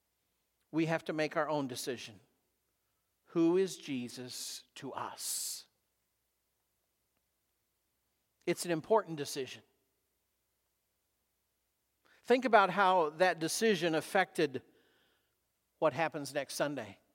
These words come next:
Think about what next Sunday, Easter,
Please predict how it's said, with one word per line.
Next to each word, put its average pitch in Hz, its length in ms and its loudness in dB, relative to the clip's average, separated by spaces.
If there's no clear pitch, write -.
Think 277 220 4
about 240 320 6
what 202 180 4
next 196 280 -2
Sunday, 175 340 4
Easter, 220 720 0